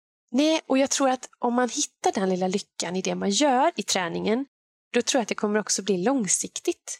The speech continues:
Och det är ju det vi vill med träningen. Träningen ska ju vara det långsiktiga, hållbara, friska, sunda sättet att belöna sin kropp. Det ska inte vara det här att någon står med en piska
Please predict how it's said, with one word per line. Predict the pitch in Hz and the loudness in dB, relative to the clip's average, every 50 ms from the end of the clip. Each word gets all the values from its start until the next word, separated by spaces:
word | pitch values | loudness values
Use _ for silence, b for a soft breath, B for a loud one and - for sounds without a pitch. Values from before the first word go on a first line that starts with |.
| 285 - | -8 -4
Och | - 220 208 | -2 -2 0
det | 220 | 0
är | 233 240 | -2 -4
ju | 208 | -2
det | 208 - 302 349 349 320 | 0 0 2 2 2 2
vi | 269 269 220 | 2 0 0
vill | 180 180 165 - 175 | 0 -4 -4 -4 -6
med | 175 175 - | -6 -6 -4
träningen. | - 190 175 156 156 80 - 139 151 160 180 | -4 -4 -4 -4 -6 -8 -8 -6 -6 -6 -4
Träningen | - - 247 240 226 226 233 254 269 | -2 0 0 2 2 2 2 0 0
ska | - - 285 | 0 2 2
ju | 285 269 | 2 2
vara | 208 208 190 190 190 185 185 185 - _ _ _ _ _ _ _ _ | 2 2 2 4 4 2 2 0 -4 _ _ _ _ _ _ _ _
det | - 190 180 180 | 0 0 2 2
långsiktiga, | 175 185 214 269 262 247 220 - - - 233 220 - - - - 202 185 202 190 190 190 190 - | 0 0 0 0 0 0 0 0 0 0 -2 -4 -4 -6 -8 -6 -2 -2 0 0 0 -2 -4 -4
hållbara, | - - 262 240 214 202 196 190 170 202 190 190 185 185 185 190 190 190 190 - | -2 0 0 2 4 2 2 2 2 2 2 2 2 0 0 -2 -2 -2 -4 -4
friska, | - - - - 277 - - - - - - 208 | -6 -8 -8 -4 -2 0 0 0 0 0 0 0
sunda | 202 - - 240 214 190 175 185 | 2 2 2 0 0 0 -2 -2
sättet | 180 - - 190 - - _ _ - - 175 180 175 _ - - | -2 -2 -2 -4 -4 -8 _ _ -4 -2 -2 -2 -4 _ -8 -6
att | - 185 - - - - | -6 -6 -6 -8 -6 -4
belöna | - 208 202 202 180 170 160 165 175 | -2 0 2 2 2 0 0 -2 -2
sin | - - 240 247 | -2 -2 -2 -2
kropp. | - - - - - _ - - - - _ _ _ _ _ _ _ _ _ | -2 -2 -2 -2 -6 _ -14 -14 -14 -16 _ _ _ _ _ _ _ _ _
Det | - 226 | 0 0
ska | - - 254 | 0 2 0
inte | 262 247 - - 208 | 0 0 0 0 2
vara | 254 269 269 277 277 | 2 2 2 2 2
det | 269 | 0
här | 240 208 190 175 | 0 0 0 0
att | 180 - | -2 -2
någon | 185 180 180 | -2 -2 -2
står | - - 196 185 180 | -2 -2 -2 -4 -4
med | 175 180 | -4 -6
en | 175 170 | -8 -8
piska | - - - 247 - - - - - - - 233 214 208 196 | -8 -6 -4 -2 0 0 0 0 -2 0 0 0 0 0 -2